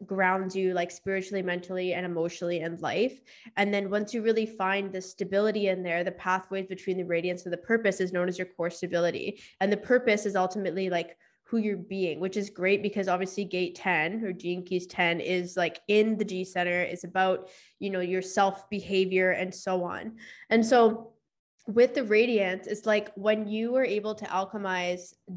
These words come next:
dullness in your life into, instead of looking at, like, the dullness of something is, like, what is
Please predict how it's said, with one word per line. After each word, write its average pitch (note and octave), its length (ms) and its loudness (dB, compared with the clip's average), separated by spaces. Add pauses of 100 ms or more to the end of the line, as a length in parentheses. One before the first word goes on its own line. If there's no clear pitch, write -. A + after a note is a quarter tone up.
dullness F#3 800 2 (200)
in G3 120 -2
your F3 160 2
life D#3+ 520 0
into, G3 800 2 (920)
instead A3 360 2
of A3+ 80 4
looking A3+ 320 2
at, G3 100 2
like, G3+ 160 0
the G#3 60 0
dullness G3 440 0
of G3 80 -8
something F#3 360 -4
is, F3+ 120 -4
like, F3+ 160 -4
what F#3 160 2
is G3+ 120 2